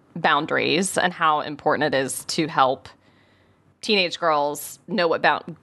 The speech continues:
you know, good, healthy boundaries are, how to set their own boundaries and keep them. And in my experience, that was a strong message within purity culture that I was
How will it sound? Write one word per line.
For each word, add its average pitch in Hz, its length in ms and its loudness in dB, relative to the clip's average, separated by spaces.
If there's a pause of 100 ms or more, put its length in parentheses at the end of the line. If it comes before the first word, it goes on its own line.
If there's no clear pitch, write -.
you 175 100 2
know, 139 100 2
good, 190 220 4
healthy 170 260 0
boundaries 143 480 0
are, 202 300 0
how 170 180 0
to 151 160 -2 (140)
set 151 200 0
their 147 140 0
own 147 140 -2
boundaries 143 400 0
and 143 160 -4
keep - 240 -6
them. 143 360 2 (800)
And 190 440 0 (380)
in 208 100 0
my 311 140 4
experience, 202 720 -2 (400)
that 214 100 2
was 214 120 0
a 196 80 -8
strong 185 400 0
message 170 360 -2
within 196 440 0
purity 143 380 -2
culture 143 380 -2
that 151 120 -2
I 143 140 6
was 143 480 -4